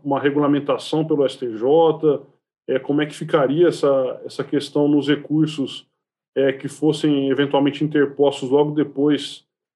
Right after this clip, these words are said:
é, da publicação da, da emenda. Mas depois de ler alguns textos que já saíram inicialmente, é, sobre esse tema,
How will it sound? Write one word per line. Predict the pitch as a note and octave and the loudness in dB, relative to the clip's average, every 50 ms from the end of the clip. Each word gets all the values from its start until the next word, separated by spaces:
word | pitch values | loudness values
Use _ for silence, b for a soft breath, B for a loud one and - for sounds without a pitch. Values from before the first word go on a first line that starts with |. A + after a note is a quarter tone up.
| _ _ _ _ - | _ _ _ _ 0
é, | B2 B2+ | 0 2
da | B2 C3 C#3+ | 2 4 2
publicação | - - D#3 C#3 C#3 C#3+ C#3 - D3+ C3 B2+ - - - C#3+ C#3+ C#3+ C#3 | 2 2 0 0 0 -2 0 2 0 0 0 0 -2 0 0 0 0 2
da, | C3 C3 C3 B2 B2+ B2+ B2 A#2 A2 A#2 - | 2 4 4 4 2 0 -2 -4 -6 -10 -14
da | - C3 C#3 C3+ C#3+ | -4 0 0 2 2
emenda. | C#3 C3 B2+ C3 C#3+ D#3+ E3+ E3+ F#3+ F#3+ F#3+ - _ _ _ _ _ _ _ _ | 2 0 0 0 0 0 0 0 -2 -4 -4 -8 _ _ _ _ _ _ _ _
Mas | - D3 D#3 D#3+ D#3+ E3 E3+ D3+ | -2 0 2 4 4 4 2 2
depois | D3 E3+ G#3+ G#3+ G#3 - F3 F3+ F3+ F3 E3+ D#3 | 2 2 2 2 2 4 4 6 6 6 4 4
de | D3+ F3 | 2 2
ler | D#3+ D#3 D3+ D#3 | 2 4 4 4
alguns | D#3 D#3 D3+ D3 E3 G3 G#3 F#3+ - - | 4 4 4 2 -2 -4 -4 -4 -6 -6
textos | - F3 E3+ E3 D#3+ D#3+ - D#3+ - | -2 0 2 2 2 0 -4 -12 -16
que | - _ C#3+ | -14 _ -2
já | C#3 D#3 F3 E3+ | 0 2 2 2
saíram | - - F#3 D#3 D3+ D#3 D#3 D3+ D3 | 2 2 2 2 2 2 2 2 0
inicialmente, | C#3+ D3 - - D3 B2+ A#2 B2 C3+ D3+ E3+ F3 E3 E3 - F#3+ F3+ - _ _ _ _ _ _ _ _ _ | 0 0 -2 0 -2 -2 0 -2 -2 0 0 -2 -2 -4 -8 -12 -14 -14 _ _ _ _ _ _ _ _ _
é, | - C3+ C#3 C#3 C3+ C3 | 0 0 2 4 4 2
sobre | - - - E3 E3+ E3 D#3 | 2 2 2 2 4 4 2
esse | D3 D#3 - | 0 0 -4
tema, | C3 - - C#3+ D3 D#3+ F3 F#3 F#3+ F#3+ F#3 | -6 -4 -2 -2 0 2 2 0 0 -2 -4